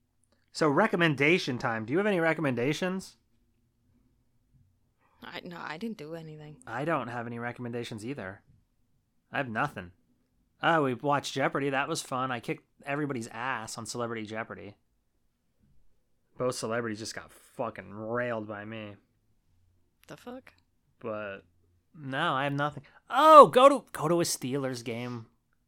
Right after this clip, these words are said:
Speaker 1: with your child and make memories that'll last a lifetime, he said. This is definitely one of my favorite days.
Speaker 2: Aw.
Speaker 1: So that was
Speaker 2: Buddy.
Speaker 1: fun. And it's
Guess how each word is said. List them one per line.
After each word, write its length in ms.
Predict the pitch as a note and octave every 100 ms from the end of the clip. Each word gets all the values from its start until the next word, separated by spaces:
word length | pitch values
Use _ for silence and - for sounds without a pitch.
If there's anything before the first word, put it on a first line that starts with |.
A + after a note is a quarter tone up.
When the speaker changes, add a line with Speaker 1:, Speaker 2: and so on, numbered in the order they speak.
| -
Speaker 1:
with 160 | A#2
your 100 | A#2
child 540 | A2+ A#2 A2 A2+ A2+ A2 -
and 120 | A#2+
make 200 | A#2 A#2
memories 360 | A#2 A2+ A2+ A2
that'll 200 | A#2 A#2
last 280 | A2 A2+ -
a 40 |
lifetime, 460 | A2 G#2+ A2+ A#2 A2
he 80 | A2+
said. 320 | B2+ A#2 A#2 _ _ _ _ _ _ _ _ _ _ _ _ _ _ _ _ _ _ _ -
This 180 | E3+
is 80 | E3+
definitely 400 | C3+ A#2+ B2 G#2+
one 100 | G2+
of 60 | G2+
my 100 | G2
favorite 400 | - G2+ G2 G2
days. 420 | F#2+ F#2+ G2+ - _ _ _ _ _ _ _ _ G3
Speaker 2:
Aw. 440 | D#3+ - - - - _ _ _ _ _
Speaker 1:
So 140 | C3+
that 200 | C#3 D3
was 120 | B2 -
Speaker 2:
Buddy. 60 |
Speaker 1:
fun. 340 | G2+ F#2+ G2 G2+ _ _ _ _ _ _ _ -
And 100 | B2
it's 100 | G#2+